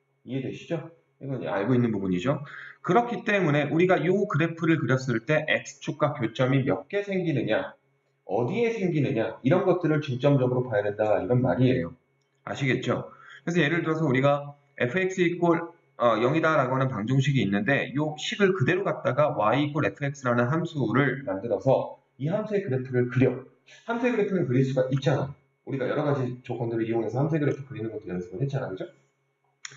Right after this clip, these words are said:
그래서 함수의 그래프를 그렸을 때 교점이 x축과 세 개가 생기더라. 그러면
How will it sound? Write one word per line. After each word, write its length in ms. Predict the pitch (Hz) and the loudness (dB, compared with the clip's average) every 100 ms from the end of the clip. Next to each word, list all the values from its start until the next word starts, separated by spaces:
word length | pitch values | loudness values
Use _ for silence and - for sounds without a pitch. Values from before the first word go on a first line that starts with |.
| - - - | -20 -20 -8
그래서 160 | 139 170 | -2 0
함수의 200 | 208 202 | 2 2
그래프를 320 | 190 185 160 | 2 2 2
그렸을 360 | 123 123 131 | 2 2 0
때 160 | 151 151 | 0 0
교점이 400 | 113 110 139 143 | 0 2 4 4
x축과 540 | 98 - - 123 139 | 2 -2 -6 0 0
세 140 | 147 196 | 0 2
개가 200 | 196 190 | 2 2
생기더라. 600 | 180 160 139 123 110 - | 0 0 4 4 2 0
그러면 320 | 120 147 185 | 0 2 0